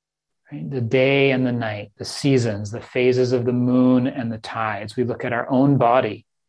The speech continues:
and mind and we see we breathe in, we breathe out, we receive and we give. There's a famous Zen um,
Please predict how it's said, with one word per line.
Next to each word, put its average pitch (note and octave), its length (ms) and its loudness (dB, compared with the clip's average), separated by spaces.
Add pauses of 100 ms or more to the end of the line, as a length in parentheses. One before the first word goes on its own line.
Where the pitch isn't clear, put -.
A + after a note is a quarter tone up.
(440)
and A#2+ 200 -6
mind C#3 340 0
and A#2 100 -6
we A2+ 120 -8
see D3 280 0
we A2 180 0
breathe A2+ 360 -2
in, F#3+ 480 2 (400)
we B2+ 80 -4
breathe A#2 300 -4
out, F#2+ 340 -8 (220)
we A#2 120 -8
receive D3 760 2 (140)
and A#2 180 -6
we A2 120 -4
give. G2+ 380 -6 (1900)
There's A2 180 -8
a A2+ 100 -10 (160)
famous A#2 460 -2
Zen A#2+ 680 -2 (720)
um, G#2 340 -8